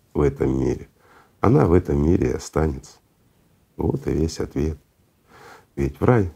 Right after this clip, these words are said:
входит человек в абсолютной чистоте. В раю грязи нет. Она как была в этом мире, так и остается. А занырнув в болото и не испачкаться, такого не бывает.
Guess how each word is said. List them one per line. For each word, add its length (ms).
входит 400
человек 520
в 60
абсолютной 560
чистоте. 640
В 80
раю 240
грязи 380
нет. 280
Она 200
как 220
была 280
в 40
этом 300
мире, 280
так 260
и 40
остается. 800
А 420
занырнув 640
в 100
болото 640
и 80
не 160
испачкаться, 720
такого 340
не 140
бывает. 500